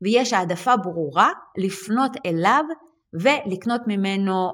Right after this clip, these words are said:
או לעשות תהליך איתו, ולהעדיף אותו, להמליץ עליו. זה הבדל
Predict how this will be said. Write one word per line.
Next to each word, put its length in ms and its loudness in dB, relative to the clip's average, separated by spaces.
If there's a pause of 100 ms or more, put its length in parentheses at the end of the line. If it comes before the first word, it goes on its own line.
או 280 2
לעשות 260 -2
תהליך 440 0
איתו, 600 -2 (240)
ולהעדיף 720 0
אותו, 160 -2
להמליץ 520 0
עליו. 340 2 (400)
זה 160 -6
הבדל 380 2